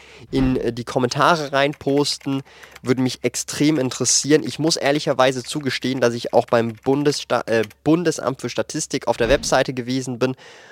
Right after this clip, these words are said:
und ich teilweise nicht so ganz durchblicke und die Dinge finde, die ich möchte. Und manchmal sind sie dann auf Französisch und ich kann kein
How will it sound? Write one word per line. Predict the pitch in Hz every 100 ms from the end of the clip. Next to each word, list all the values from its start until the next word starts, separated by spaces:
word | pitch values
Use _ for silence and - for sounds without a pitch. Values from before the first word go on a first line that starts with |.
| - -
und | 123
ich | 117
teilweise | - 135 131 123
nicht | 139
so | - 113
ganz | 117 147 -
durchblicke | 135 131 131 131 127
und | 113
die | 127
Dinge | 131 123 113
finde, | - 143 147
die | 143
ich | 135
möchte. | 127 135 -
Und | 110
manchmal | 107 123 127 113
sind | 120
sie | - 123
dann | 107
auf |
Französisch | - - 120 - 139 147 139 143 -
und | - 117 117
ich | - 123 -
kann | 135
kein | 151 143 143